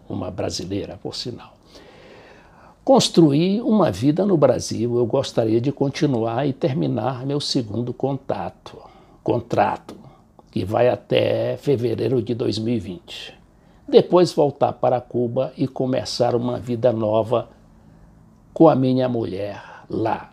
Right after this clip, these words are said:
no país." O médico diz que irá às ordens, irá seguir às ordens de Havana. Segundo ele, o país nunca atrasou o pagamento dos repasses aos médicos cubanos no Brasil.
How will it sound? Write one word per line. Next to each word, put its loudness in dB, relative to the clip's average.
no -14
país." -14
O -8
médico -2
diz -6
que -10
irá -4
às -8
ordens, -2
irá -6
seguir -4
às -8
ordens -10
de -2
Havana. -8
Segundo 0
ele, 2
o 2
país 0
nunca -2
atrasou -2
o -16
pagamento -6
dos -4
repasses -6
aos -2
médicos -8
cubanos -10
no -4
Brasil. -6